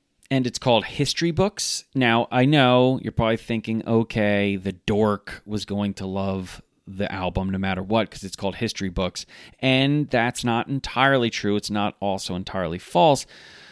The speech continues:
but I'm a huge Gaslight Anthem fan. And this is a really, really great album. I will include the link to History Books in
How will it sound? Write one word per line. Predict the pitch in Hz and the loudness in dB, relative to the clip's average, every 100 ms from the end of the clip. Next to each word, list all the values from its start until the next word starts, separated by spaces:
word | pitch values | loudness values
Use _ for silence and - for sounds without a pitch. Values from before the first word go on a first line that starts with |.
| - | -2
but | 139 | 4
I'm | 131 113 | 4 4
a | |
huge | 110 101 - | 2 0 2
Gaslight | 98 92 92 | -2 -2 -2
Anthem | 90 87 82 | -4 -4 -8
fan. | - 80 71 - - - | -8 -8 -10 -18 -20 -8
And | 107 104 101 98 95 | 0 2 2 2 0
this | 95 101 117 - | -4 -2 -4 -2
is | 101 | -2
a | 101 95 | 0 -2
really, | 92 107 104 98 95 92 - | -2 -2 0 0 -2 -4 -8
really | 92 98 98 95 | -8 -4 -2 -2
great | 98 92 | -4 -6
album. | - 92 90 92 - | -6 -8 -8 -8 -8
I | 95 117 | -2 0
will | 123 | 0
include | 92 90 - 98 95 - | -4 -6 -4 -2 -4 -6
the | 104 95 | -10 -8
link | 90 104 104 - _ - | -2 0 -2 -4 _ -12
to | - 92 90 | -6 -4 -4
History | - 98 - 92 | -6 -8 -6 -4
Books | 87 87 - - - _ _ _ _ _ - | -4 -4 -6 -10 -12 _ _ _ _ _ -4
in | 107 101 98 | 0 0 0